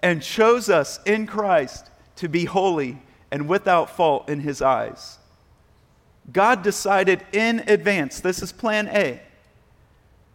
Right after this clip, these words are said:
he decided in advance to adopt us into his own family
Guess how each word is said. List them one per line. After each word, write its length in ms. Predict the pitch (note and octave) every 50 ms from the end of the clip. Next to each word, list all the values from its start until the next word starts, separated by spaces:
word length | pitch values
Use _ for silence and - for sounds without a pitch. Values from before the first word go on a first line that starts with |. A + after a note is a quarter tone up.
| _ _ _
he 140 | - E3+ E3+
decided 480 | F3 F3 - G#3 F#3+ G3 F3+ F3+ D#3+
in 140 | F3 G#3+ A#3+
advance 460 | A#3+ F#3+ F3 G#3+ G3 E3 D3 - - -
to 180 | - E3 D3
adopt 480 | C#3 C3 B2 D#3+ E3+ G3 A3 A3 A3 F#3
us 380 | D#3 C3 - - - - - - _ _ _ - -
into 300 | F3+ F#3 F3 - G3+ E3+
his 160 | D3+ - -
own 260 | - F3 F#3+ G3 G3+
family 520 | G3 - F#3+ F3+ E3 D#3 C#3 B2 G#2+ -